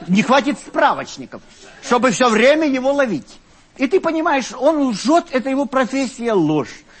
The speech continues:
Его профессия ложь, и не надо его ловить. Моя профессия уходить от незнания того, что я не знаю. Вот я, я не знаю, что ответить на этот ген. Мне кажется, если будет духовность и будет общая вера в Бога,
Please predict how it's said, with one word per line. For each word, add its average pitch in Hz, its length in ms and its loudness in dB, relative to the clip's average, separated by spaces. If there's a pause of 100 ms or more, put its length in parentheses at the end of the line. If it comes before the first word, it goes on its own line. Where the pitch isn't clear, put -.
(220)
Его 262 160 4
профессия 277 440 2
ложь, 247 360 4
и 233 80 0
не 220 120 2
надо 233 200 2
его 233 140 2
ловить. 180 320 -2 (1040)
Моя 330 240 4
профессия 285 680 2 (140)
уходить 233 420 0
от 262 120 0
незнания 247 520 2
того, 262 200 0
что 247 140 -2
я 254 60 2
не 233 140 2
знаю. 120 400 -8 (680)
Вот 285 200 0
я, 294 180 2
я 277 220 2
не 339 140 0
знаю, 403 280 2
что 302 140 2
ответить 190 340 2
на 180 60 -2
этот 165 180 0
ген. 151 200 -2
Мне 165 380 -2
кажется, 240 280 0
если 214 140 0
будет 208 200 2
духовность 190 480 0
и 175 60 0
будет 170 240 2
общая 165 280 0
вера 143 220 2
в 113 80 -2
Бога, 139 320 0